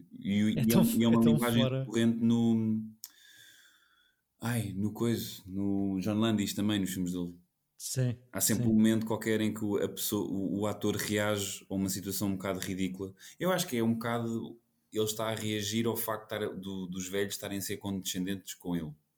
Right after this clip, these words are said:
Speaker 1: não é?
Speaker 2: Sim.
Speaker 1: Por ser uma pessoa pouco educada, então estão a fazer, tipo, uma comparação, tipo, estão-lhe a tentar explicar super condescendentemente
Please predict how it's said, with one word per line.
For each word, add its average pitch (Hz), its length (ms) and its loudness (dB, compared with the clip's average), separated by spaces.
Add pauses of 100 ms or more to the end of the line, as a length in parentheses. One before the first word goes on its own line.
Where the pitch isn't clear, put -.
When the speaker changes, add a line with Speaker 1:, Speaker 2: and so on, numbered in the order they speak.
(120)
Speaker 1:
não 78 140 -2
é? - 40 2
Speaker 2:
Sim. 120 260 0 (480)
Speaker 1:
Por - 100 -14
ser 92 180 -2
uma 90 120 2
pessoa 90 240 -4
pouco 95 220 -6
educada, 98 460 -4
então 98 200 -6
estão 98 160 -4
a 92 40 -4
fazer, 95 560 -2 (600)
tipo, 92 260 -6
uma 101 160 0
comparação, 101 920 -2 (1000)
tipo, 92 240 -6
estão-lhe 101 220 -2
a 95 40 -2
tentar 104 240 -4
explicar 104 640 -2
super 98 420 -2
condescendentemente 101 1000 -2